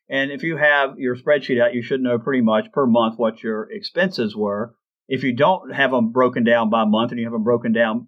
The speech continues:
by year, you can at least divide them out by twelve and do an average across for each month. So if you know you, you don't really track it month, but at the end of the year you had thirty-six thousand dollars in total expenses,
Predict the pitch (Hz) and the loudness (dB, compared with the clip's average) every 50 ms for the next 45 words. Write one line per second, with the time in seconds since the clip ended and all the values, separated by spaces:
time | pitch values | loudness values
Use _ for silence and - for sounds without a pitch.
0 | _ 120 113 113 110 107 107 113 151 185 165 123 107 117 127 120 120 120 113 120 | _ -6 -2 0 0 0 0 0 2 2 4 2 2 0 -2 -2 -4 -4 -4 -4
1 | 123 113 113 127 143 - - - 113 101 120 123 120 113 110 113 110 113 113 110 | -6 -4 0 0 0 0 -2 -4 -2 0 2 2 2 2 0 0 0 0 0 -2
2 | - 107 107 104 - - - 151 147 135 120 113 117 110 120 123 117 113 110 107 | 0 -2 -4 -4 -4 -4 0 0 2 4 4 2 2 0 -2 -4 -4 -4 -2 -2
3 | 117 113 110 107 - - 131 135 147 139 123 120 110 104 113 101 - - 117 110 | -2 -2 -4 -4 -2 2 2 2 2 2 0 -2 -2 -2 -4 -10 -2 -2 0 0
4 | 110 110 107 - - 113 - - 113 110 98 - _ 135 143 131 117 117 110 - | 0 -2 -4 -6 -12 -12 -12 -10 -12 -12 -12 -12 _ -2 0 0 0 -2 -2 0
5 | 117 113 110 104 - _ _ _ _ _ - 131 123 131 113 131 151 151 151 143 | 0 2 2 0 -2 _ _ _ _ _ -10 -6 -4 -2 2 4 2 2 2 0
6 | 135 131 - 131 131 131 123 131 127 127 123 127 123 117 104 107 - 147 135 131 | -4 -6 -6 -4 -4 0 2 2 0 2 2 0 0 0 -2 0 0 0 2 2
7 | - 139 110 120 123 131 131 131 131 - 117 113 113 123 123 127 123 117 110 113 | 0 -4 -2 0 0 0 0 -2 -4 -6 -12 -8 -6 -4 -4 -4 -4 -4 -4 -2
8 | 117 123 123 120 117 113 110 123 120 110 - - 127 123 117 113 - 117 107 - | -2 0 0 0 -2 -2 0 0 0 0 2 0 0 0 0 -2 -4 -8 -6 -2
9 | 127 120 120 113 117 110 113 113 110 113 107 113 104 101 123 113 104 101 - - | 0 2 2 2 2 0 0 0 0 0 -2 -4 -8 -6 -4 -4 -4 -6 -10 -10
10 | _ - 147 147 139 - 131 117 113 113 | _ 2 2 2 2 0 -2 -2 -2 -4